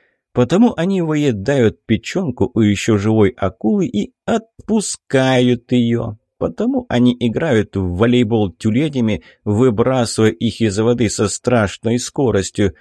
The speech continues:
Потому они съедают язык у китов и тоже отпускают их. И в нашем классе, в нашем море-океане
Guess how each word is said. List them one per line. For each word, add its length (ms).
Потому 560
они 280
съедают 600
язык 560
у 100
китов 640
и 140
тоже 340
отпускают 1400
их. 240
И 140
в 80
нашем 400
классе, 500
в 80
нашем 380
море-океане 1200